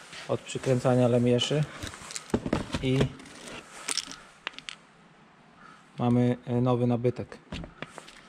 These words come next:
Zobaczymy, jak będzie fajnie działał. Ma takie parametry. No, trzy czwarte cala, e, końcówka, cztery i pół tysiąca obrotów na minutę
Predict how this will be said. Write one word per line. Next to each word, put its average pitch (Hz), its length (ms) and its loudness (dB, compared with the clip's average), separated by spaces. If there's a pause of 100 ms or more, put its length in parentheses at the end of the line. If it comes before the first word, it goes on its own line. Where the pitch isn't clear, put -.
(380)
Zobaczymy, 123 420 2
jak 120 100 4
będzie 113 240 0
fajnie 117 320 2
działał. 113 380 4 (1600)
Ma 131 80 0
takie 127 260 4
parametry. 127 580 4 (680)
No, 143 80 0
trzy 117 160 2
czwarte 139 400 4
cala, 127 380 4
e, 113 140 0
końcówka, 143 720 0 (640)
cztery 139 300 4
i 131 40 6
pół 139 160 0
tysiąca 131 420 0
obrotów 123 520 0
na 120 160 0
minutę 139 640 2